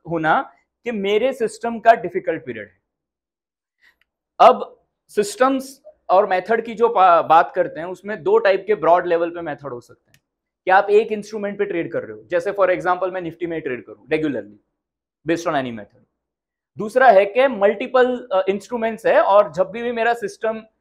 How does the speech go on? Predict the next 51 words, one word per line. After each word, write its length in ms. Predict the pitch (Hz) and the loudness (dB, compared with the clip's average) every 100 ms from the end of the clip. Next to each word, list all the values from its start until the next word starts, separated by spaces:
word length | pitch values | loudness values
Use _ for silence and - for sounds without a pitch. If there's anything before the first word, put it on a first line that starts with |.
| _ _ | _ _
में 80 | 180 | -6
वो 60 | 208 | 0
क्वालिफाई 480 | 202 196 233 233 226 | 4 2 6 6 6
हो 160 | 254 | 4
तो 160 | 247 208 | 4 0
मैं 120 | 208 | -2
वो 100 | 214 | -6
स्टॉक 320 | 208 185 190 | -2 -2 -2
को 80 | 196 | -4
ट्रेड 300 | 190 175 165 | -4 -4 -4
करूं 180 | 175 170 | -4 -2
या 80 | 165 | -2
वो 120 | 165 | -2
इंस्ट्रूमेंट 400 | 147 - 143 127 | -8 -12 -14 -14
को 80 | 139 | -16
ट्रेड 240 | 117 104 | -16 -18
करूं, 200 | _ _ _ _ _ _ _ - | _ _ _ _ _ _ _ -14
ठीक 100 | 254 | -10
है, 60 | |
ब्रॉड 240 | 262 175 165 | 0 0 0
लेवल 160 | 151 | -2
पे 120 | 147 143 | -4 -8
ये 60 | |
दो 120 | 123 | -12
चीज। 200 | 113 110 - _ _ _ _ _ _ _ _ _ | -14 -18 -20 _ _ _ _ _ _ _ _ _
अब 100 | 208 | -2
मैं 180 | 233 269 | 0 0
जब 140 | 311 254 | 2 0
एक 220 | 240 302 | -2 -2
ही 80 | 311 | -2
इंस्ट्रूमेंट 500 | 294 311 302 285 277 | -2 -2 -2 0 0
पे 100 | 262 | 2
करता 300 | 202 - 139 | 0 0 -4
हूं 160 | - - _ _ _ _ _ _ _ _ _ _ _ _ - | -6 -14 _ _ _ _ _ _ _ _ _ _ _ _ 6
और 240 | 190 269 277 | 8 8 6
उसका 420 | 240 240 285 285 | 0 2 4 6
मुझे 240 | 247 254 | 4 2
पता 300 | 277 240 269 | 4 4 4
है 100 | 262 | 4
अगर 240 | 262 247 269 | 4 2 0
वो 60 | |
ट्रेंड 340 | - 240 269 277 | 0 -2 0 4
फॉलोइंग 380 | 269 269 262 | 6 6 4
मेथड 340 | 226 214 233 180 | 0 0 0 2
है 80 | 190 | 0
तो 120 | 254 | -4
उसमें 260 | 247 254 | -6 -8
कंसोलिडेशन 540 | 247 220 226 226 220 220 | -6 -4 -2 0 -2 -6
में 100 | 220 | -6
प्रॉब्लम 300 | 196 185 180 | -4 -4 -8
होगा। 240 | 156 147 | -12 -18